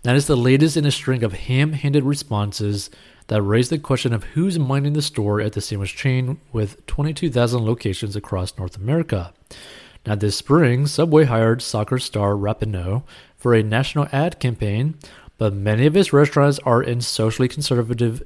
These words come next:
areas where customers don't like the idea of athletes not saluting the flag. Now, management likewise fought claims that the tuna in his sandwiches was fake,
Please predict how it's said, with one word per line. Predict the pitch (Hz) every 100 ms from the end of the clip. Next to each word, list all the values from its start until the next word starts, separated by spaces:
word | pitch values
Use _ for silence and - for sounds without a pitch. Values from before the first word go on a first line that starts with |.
| -
areas | 160 190 117 107 120 135
where | 117
customers | 110 - 151 147 147 127
don't | 107 127 185
like | 175 170
the | 190
idea | 180 120 120 120
of | 117
athletes | 131 139 110 104 113 - - - _ _ -
not | 101 104 113 147 -
saluting | - 151 113 107 98
the |
flag. | 95 143 165 95 85 _ _ _ - - - -
Now, | 107
management | 110 123 135 156 147
likewise | 131 185 123 107 113
fought | - 127 147
claims | 113 107 113
that | 104
the | 107
tuna | - 180 190 170
in | 143
his | 151
sandwiches | 120 113 110 123 131 - -
was | 104 98
fake, | - - 190 135 143 -